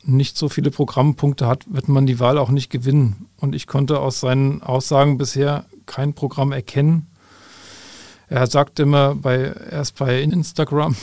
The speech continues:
<laughs> sehr aktiv. Und, äh, da sagt er immer, „Ich mach's“, und hat ab und zu mal Termine, aber er ist eben beruflich auch sehr eingespannt. Das heißt, er ist nicht wie die anderen, der da einen Großteil seiner Zeit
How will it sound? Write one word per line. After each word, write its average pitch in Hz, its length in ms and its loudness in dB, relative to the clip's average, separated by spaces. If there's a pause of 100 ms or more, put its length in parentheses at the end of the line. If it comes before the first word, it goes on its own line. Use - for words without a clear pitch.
<laughs> - 140 -20
sehr - 300 -6
aktiv. 160 480 0 (1300)
Und, 151 320 4
äh, 143 140 2
da 135 140 2
sagt 135 240 0
er 143 100 0
immer, 135 300 -4
„Ich 143 160 -6
mach's“, 156 440 0 (140)
und 151 300 -4
hat - 180 -6
ab 135 100 -12
und 151 140 -4
zu 143 140 -4
mal 135 260 4
Termine, 170 720 4
aber 139 220 4
er 135 180 2
ist 147 140 -2
eben 143 180 4
beruflich 143 420 0
auch 135 120 -2
sehr 139 200 2
eingespannt. 127 720 2
Das 113 140 -6
heißt, 127 320 -2
er - 80 -10
ist 147 100 -8
nicht 143 180 -2
wie 147 100 -2
die 143 180 2
anderen, 143 520 0
der 139 140 -2
da 135 160 0
einen 160 240 -4
Großteil 135 680 -2 (720)
seiner 123 300 0
Zeit 147 360 -4